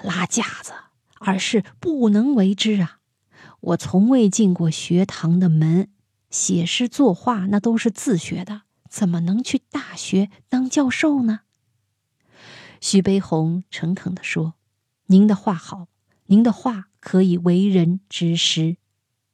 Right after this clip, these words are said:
徐悲鸿的诚心终于说动了齐白石，齐白石呢，也就走马上任当了大学教授。有了大学教授的光环，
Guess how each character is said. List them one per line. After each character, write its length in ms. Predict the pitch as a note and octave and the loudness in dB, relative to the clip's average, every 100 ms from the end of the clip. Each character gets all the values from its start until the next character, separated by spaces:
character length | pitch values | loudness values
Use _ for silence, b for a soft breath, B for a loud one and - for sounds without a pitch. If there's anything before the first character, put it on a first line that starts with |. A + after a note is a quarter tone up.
| _ _ _ _ B B B B | _ _ _ _ B B B B
徐 160 | - C4 | 2 4
悲 160 | D#4 D#4+ | 6 4
鸿 220 | - F3+ | 4 4
的 80 | G3 | 2
诚 300 | - E3 F3 | 0 0 0
心 420 | - F#3+ F#3 F#3+ _ _ | 2 2 2 0 _ _
终 280 | C4+ C4+ B3 | -2 0 0
于 140 | D#3 | 0
说 260 | D#3 F#3+ G3 | 0 0 -2
动 240 | A3+ G#3 | 0 -2
了 80 | D#3 | -2
齐 220 | - - | -6 -8
白 160 | E3+ E3+ | -6 -6
石， 320 | - F3+ F3+ _ _ _ B B B | -4 -6 -6 _ _ _ B B B
齐 180 | B A3+ | B 2
白 160 | G#3 G#3+ | 4 4
石 200 | - F3+ | 2 2
呢， 220 | F3 E3+ _ | 2 0 _
也 120 | E3+ | 2
就 200 | E3+ F#3+ | 4 2
走 340 | F#3+ - G#3 C#4 | 2 4 4 4
马 260 | A3 D#3 | 0 -4
上 380 | - - A#3 F#3+ | -6 0 4 4
任 240 | G3+ F3+ - - | 4 0 -6 0
当 180 | D#3+ E3 | 2 2
了 140 | D#3+ _ | -4 _
大 120 | E3+ - | -10 -10
学 240 | - - D3+ | -12 -8 -4
教 160 | D#3 | -4
授。 240 | - F#3 - _ _ _ _ _ | -2 -4 -6 _ _ _ _ _
有 120 | B3 B3+ | 2 4
了 120 | C#4+ | 4
大 200 | F4+ D4 | 0 0
学 160 | - | 0
教 220 | B3+ D#4 C4+ | 2 2 2
授 160 | D#4 | 2
的 80 | F3+ | 2
光 220 | G3 G3 | 4 2
环， 280 | G3 D#3+ | 2 0